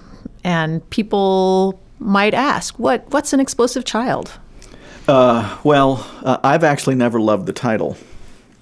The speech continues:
Speaker 2: um, because it, uh, first of all, it's not exactly sh-, clear what an explosive child is.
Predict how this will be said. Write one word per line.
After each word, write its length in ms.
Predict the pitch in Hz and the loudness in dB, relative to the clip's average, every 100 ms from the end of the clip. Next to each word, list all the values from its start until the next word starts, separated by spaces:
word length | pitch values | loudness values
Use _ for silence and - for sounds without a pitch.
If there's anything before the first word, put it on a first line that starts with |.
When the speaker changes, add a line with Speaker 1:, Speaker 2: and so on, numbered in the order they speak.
| _ _ - - - - | _ _ -14 -14 -12 -4
Speaker 2:
um, 440 | 135 120 - - - - - - - | 0 2 0 -2 -8 -20 -20 -20 -2
because 500 | 139 - 147 127 117 | 0 2 2 2 4
it, 120 | 131 | 4
uh, 120 | 120 110 - - - _ | 4 0 -10 -20 -20 _
first 240 | - 147 | 0 0
of 80 | 147 | 2
all, 160 | 120 113 | 2 0
it's 140 | 120 | -2
not 140 | 139 127 | 0 0
exactly 420 | 113 117 117 110 | 0 -2 -2 -4
sh-, 220 | - - - | -6 -12 -2
clear 200 | 123 110 | 0 2
what 180 | 120 | 2
an 60 | 113 | 0
explosive 480 | 90 - 101 - 98 | -4 -6 -4 -4 -6
child 320 | 117 104 - | -4 -4 -4
is. 260 | 92 - | -4 -6